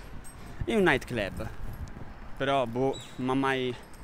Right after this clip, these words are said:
ispirato fiducia. Io non ci sono mai andato ancora qua. Allora, dietro di noi di là ce ne sono un altro paio, perché via Veneto, diciamo, è un po' una zona così. E ci stiamo avvicinando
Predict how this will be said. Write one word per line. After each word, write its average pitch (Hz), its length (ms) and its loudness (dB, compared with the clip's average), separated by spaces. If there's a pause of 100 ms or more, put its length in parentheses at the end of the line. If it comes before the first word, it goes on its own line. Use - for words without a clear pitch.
(640)
ispirato 127 540 2
fiducia. 117 400 -4
Io - 1120 -12
non 135 120 -4
ci 117 80 -8
sono 123 200 -4
mai 151 140 4
andato 139 240 2
ancora 117 320 -2
qua. 143 380 2 (1040)
Allora, 151 300 -6 (720)
dietro 196 200 -2
di 180 160 0
noi 175 200 0
di 143 140 -4
là 156 240 -4
ce - 80 -10
ne 139 100 -4
sono 131 200 -4
un 135 80 0
altro 139 240 -2
paio, 120 440 0
perché 123 240 -8
via 127 140 -4
Veneto, 123 340 -4 (420)
diciamo, 135 260 -2
è 151 100 -2
un 139 140 0
po' 135 100 -2
una 123 240 0
zona 113 340 -4
così. 117 440 -4 (880)
E - 40 -6
ci 269 120 -2
stiamo 240 200 0
avvicinando 190 800 2